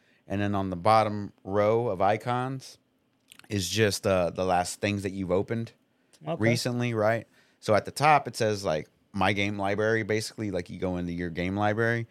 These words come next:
Speaker 1: and then it has, um, like, the store and then some other stuff off, like, settings and all that other stuff. So it's, like, little quick selectable things.
Speaker 2: Like little tabs or whatever.
Speaker 1: But now, like, your theme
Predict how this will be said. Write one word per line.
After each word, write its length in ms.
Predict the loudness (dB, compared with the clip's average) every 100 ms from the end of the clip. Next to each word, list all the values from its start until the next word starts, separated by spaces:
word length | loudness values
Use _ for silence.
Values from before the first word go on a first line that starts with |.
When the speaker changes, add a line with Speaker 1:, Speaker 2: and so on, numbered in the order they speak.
| _ _ -6
Speaker 1:
and 120 | -4
then 100 | -2
it 100 | -2
has, 540 | 0 2 2 -2 -6 -10
um, 600 | -4 -2 -2 -4 -6 -8 -10
like, 160 | -10
the 80 | -6
store 800 | -4 0 2 4 4 2 -2 -8 -16 -8
and 120 | -6
then 140 | -4
some 180 | -6 -4
other 180 | -4 -4
stuff 420 | -4 -4 -4 -10 _ -8
off, 160 | -6 -6
like, 140 | -8
settings 460 | -2 0 0 -2 -6
and 100 | -8
all 120 | -6
that 120 | -6
other 140 | -8 -8
stuff. 200 | -10 -8
So 100 | -8
it's, 100 | -6
like, 140 | -6
little 160 | -6 -6
quick 340 | -4 -4 -6
selectable 580 | -12 -4 -4 -4 -6 -4
things. 180 | -2 -2
Speaker 2:
Like 100 | -2
little 160 | -2 -2
tabs 360 | 0 -2 -2
or 60 | -4
whatever. 120 | 2
Speaker 1:
But 120 | 2
now, 320 | 4 6 6
like, 220 | 4 0 -2
your 140 | -4
theme 640 | -2 -2 2 2 0 -4